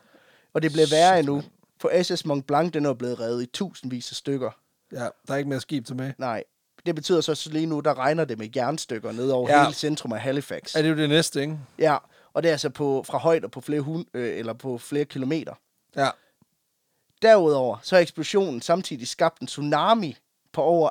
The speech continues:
Speaker 1: atten meter over vandets overflade, der crasher ind mod den nordøstlige side af havnen.
Speaker 2: Ja.
Speaker 1: Så hvis du ikke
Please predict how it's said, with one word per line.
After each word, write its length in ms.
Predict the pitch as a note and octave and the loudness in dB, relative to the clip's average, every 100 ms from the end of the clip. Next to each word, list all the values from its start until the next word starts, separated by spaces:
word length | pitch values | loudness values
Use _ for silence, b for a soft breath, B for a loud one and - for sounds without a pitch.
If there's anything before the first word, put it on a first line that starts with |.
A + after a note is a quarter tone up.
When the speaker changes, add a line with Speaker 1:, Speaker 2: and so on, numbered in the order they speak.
| - | 2
Speaker 1:
atten 360 | G3+ G#3+ D#3+ D3 | 0 0 -2 -2
meter 280 | G3 D3 G2 | -2 -4 -8
over 340 | - D3+ D3 | -2 0 2
vandets 340 | C3+ E3+ C3 D3+ | 0 -2 -2 0
overflade, 480 | D#3 F3 B2+ A2+ - | 2 0 -4 -8 -6
der 60 | C3+ | -8
crasher 460 | - G3 G#3+ - | -2 2 4 2
ind 180 | D3 D#3+ | -2 0
mod 180 | D#3 D3+ | 0 -2
den 120 | C3 | -4
nordøstlige 560 | C3 F3 G#3+ - B2+ A2+ | -6 -4 -4 -6 -10 -10
side 320 | - C3+ C#3+ | -6 -4 -4
af 60 | |
havnen. 440 | A#2 D3+ - E2+ - _ - | 0 0 -2 -10 -18 _ 2
Speaker 2:
Ja. 140 | D3 - _ B B B B | 2 2 _ B B B B
Speaker 1:
Så 120 | - | -4
hvis 100 | E3+ | 0
du 80 | A3+ | 4
ikke 160 | A#3+ | 4